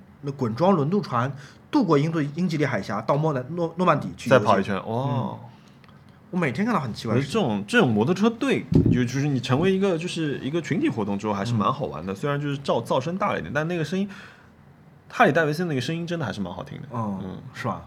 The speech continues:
Speaker 2: 你是，他的那个声音叫驴蹄声，就是咚咚咚咚咚咚这种声音，
Speaker 1: 哦。
Speaker 2: 就是每，
Speaker 1: 啊，
Speaker 2: 他的，
Speaker 1: 驴蹄。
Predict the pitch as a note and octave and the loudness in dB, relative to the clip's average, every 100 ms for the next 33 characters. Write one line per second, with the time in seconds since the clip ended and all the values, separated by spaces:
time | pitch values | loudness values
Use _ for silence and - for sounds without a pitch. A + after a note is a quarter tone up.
0 | - A#2+ A2+ D3+ D3+ G3 F3+ E3 D#3 C#3+ | -12 -8 -8 -4 4 4 4 -2 -2 -2
1 | D#3 D#3 D#3 D3+ G#2+ G#2 G#2+ C#3+ G#2 G2+ | -2 -2 0 2 2 2 0 0 -4 -4
2 | G2+ G#2+ - - - - - - B2+ B2 | -4 -6 -12 -20 -20 -20 -20 -6 -4 -2
3 | B2+ G#2 - A#3 G#2+ - - A2 F#2+ C#3+ | -2 -2 -2 -4 -4 -6 -6 -6 -4 -6
4 | G2 G2+ E2+ F#2+ C3 C#3+ C#3+ - C#3 A#2 | -6 -6 -6 -6 -6 -6 -8 -10 -4 -2
5 | A2 G#2+ A#2 F#3 E3+ E3 G#2 | 0 -2 2 2 4 2 -2